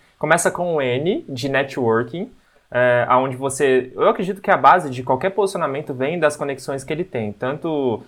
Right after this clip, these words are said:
conexões físicas, tanto conexões de,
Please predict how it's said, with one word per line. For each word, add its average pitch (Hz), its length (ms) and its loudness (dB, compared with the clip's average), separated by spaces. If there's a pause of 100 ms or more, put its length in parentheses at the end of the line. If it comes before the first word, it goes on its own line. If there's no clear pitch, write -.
(120)
conexões 123 800 -2
físicas, 180 640 -2
tanto 180 400 0
conexões 160 840 -4
de, 135 480 -2